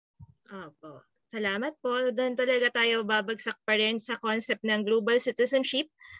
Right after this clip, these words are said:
na kailangan meron, um, i-consider yung common good, yung universality, at ang humanity. Last question na po ito. What are the changes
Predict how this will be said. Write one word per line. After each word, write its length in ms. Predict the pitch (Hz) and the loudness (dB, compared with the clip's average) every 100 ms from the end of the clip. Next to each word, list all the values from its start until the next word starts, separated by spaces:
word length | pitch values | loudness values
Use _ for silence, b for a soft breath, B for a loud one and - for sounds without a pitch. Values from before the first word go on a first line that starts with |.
| - | -2
na 80 | 254 | 4
kailangan 560 | 269 254 233 233 247 | 6 8 8 8 4
meron, 480 | 247 220 214 214 226 - _ _ - | 6 6 6 4 2 -6 _ _ -4
um, 480 | 208 196 196 202 - 214 | 0 0 0 -4 -6 -4
i-consider 640 | 226 240 254 254 226 247 | 0 2 2 2 6 6
yung 120 | 247 | 6
common 360 | 226 226 349 330 | 2 0 0 0
good, 320 | 311 330 254 - 214 | 0 0 -2 -6 -2
yung 120 | 240 | 2
universality, 1120 | 247 247 240 247 220 208 226 240 233 233 233 _ B B B | 4 6 6 6 4 4 2 -4 -6 -6 -6 _ B B B
at 160 | 208 208 208 | -2 0 0
ang 160 | 214 | 0
humanity. 800 | 214 240 226 185 175 170 - 165 | -2 0 2 2 0 -4 -12 2
Last 240 | 269 494 - | 4 4 4
question 400 | 440 415 427 392 | 2 4 4 4
na 80 | |
po 100 | 359 | 4
ito. 360 | 359 330 339 294 226 b b b | 4 4 6 6 4 b b b
What 160 | 285 - - | 4 4 4
are 120 | 330 254 | 2 2
the 160 | 269 - | -2 -2
changes 640 | 294 392 269 247 208 | -2 0 2 2 2